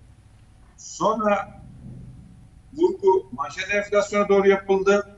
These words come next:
Ne zaman ki çekirdek enflasyon aşağı doğru geldi, manşetin altına geldi,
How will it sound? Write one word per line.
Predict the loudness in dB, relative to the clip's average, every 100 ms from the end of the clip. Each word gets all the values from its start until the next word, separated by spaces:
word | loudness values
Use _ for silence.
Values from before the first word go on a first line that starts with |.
| 2
Ne | 4
zaman | 6 4 2
ki | -4
çekirdek | -2 0 2 0 0
enflasyon | -2 -2 -2 -2 0 -2 -4 -10 -20 -20 -20 -20 -20 -20 -20 _ _ -20 -18 -12
aşağı | -10 0 2 2
doğru | 2 4
geldi, | 4 2 0
manşetin | 0 0 -2 -6 -2
altına | -2 -2 -4
geldi, | -2 0 0 -2